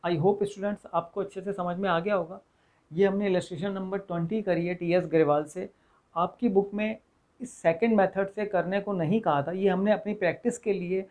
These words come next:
second method जो हमारा provision for depreciation account जिसमें बनाते हैं उसके हिसाब से हमने बनाया और आपको समझाने के लिए कि आपको दोनों डि-, methods में difference पता लग जाए किस तरह से है।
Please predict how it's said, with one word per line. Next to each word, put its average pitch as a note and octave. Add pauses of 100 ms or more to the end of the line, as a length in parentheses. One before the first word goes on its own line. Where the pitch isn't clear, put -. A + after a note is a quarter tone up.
(340)
second E3+
method F3+
जो F3+
हमारा F3+
provision D#3+
for F3+
depreciation E3+
account D#3+
जिसमें D#3+
बनाते C3+
हैं D3 (580)
उसके -
हिसाब G#3
से F#3
हमने E3
बनाया C#3
और D#3+
आपको D#3
समझाने D3+
के F#3
लिए E3+
कि F3
आपको E3+
दोनों E3
डि-, F3
methods D#3+
में F3+
difference E3+
पता -
लग C3+
जाए D#3
किस -
तरह C3+
से A#2+
है। A2+